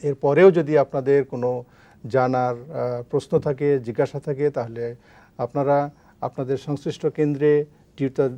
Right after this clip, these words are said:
টিউটরদেরকে জিজ্ঞাসা করুন অথবা সরাসরি আমাদেরকে, আহ, আমাদের সঙ্গে যোগাযোগ করে, আহ, জানতে পারেন, প্রশ্ন করতে পারেন। আমাদের সঙ্গে যোগাযোগের ঠিকানা হলো ডিন,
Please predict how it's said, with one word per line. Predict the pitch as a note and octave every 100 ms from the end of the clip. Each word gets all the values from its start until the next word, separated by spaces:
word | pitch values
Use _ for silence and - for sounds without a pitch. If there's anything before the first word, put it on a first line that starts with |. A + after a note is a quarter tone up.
| -
টিউটরদেরকে | C#3+ C#3 D3+ C#3 B2 C#3 B2+
জিজ্ঞাসা | A#2+ C3 A#2+ C#3+
করুন | D3 D3+
অথবা | D3 D3+ F#3 G3+
সরাসরি | - E3+ D3+ D#3 D3
আমাদেরকে, | C#3 B2+ A#2 C3 B2 B2
আহ, | _ - _ C3 B2 A#2 A#2 A#2+
আমাদের | C3+ C#3
সঙ্গে | C#3 C3+
যোগাযোগ | B2 B2+ B2
করে, | B2 C3 A#2 A#2 B2 _ _
আহ, | - A#2 A2+
জানতে | A2 C3 B2
পারেন, | A#2 A#2+ A2+
প্রশ্ন | - - D3
করতে | A#2+ A2+ A2
পারেন। | A2 A2 A#2+ - -
আমাদের | C#3 E3+ E3+
সঙ্গে | F3 E3+
যোগাযোগের | D#3 D#3+ D3+ D3+
ঠিকানা | - D#3 D#3
হলো | C#3+ D3+ D#3 E3+ _ _ - _ B2
ডিন, | G#2 D3 D3+ D#3 E3+